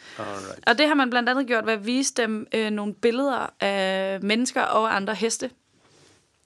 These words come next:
Speaker 2: hvor man så har vist en gruppe af heste et billede af en mega glad mand,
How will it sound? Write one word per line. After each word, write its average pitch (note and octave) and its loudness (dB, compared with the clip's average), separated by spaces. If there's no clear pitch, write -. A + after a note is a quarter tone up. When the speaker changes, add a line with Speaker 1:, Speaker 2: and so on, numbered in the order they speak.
Speaker 2:
hvor G3 -2
man F#3+ -4
så G3+ -6
har F#3+ -2
vist G#3 -8
en G3 -6
gruppe F#3+ -6
af F#3 -8
heste F#3+ -6
et F3 -6
billede G#3 0
af F#3 -2
en F3 -6
mega C4 2
glad F#3+ -2
mand, F#3+ -2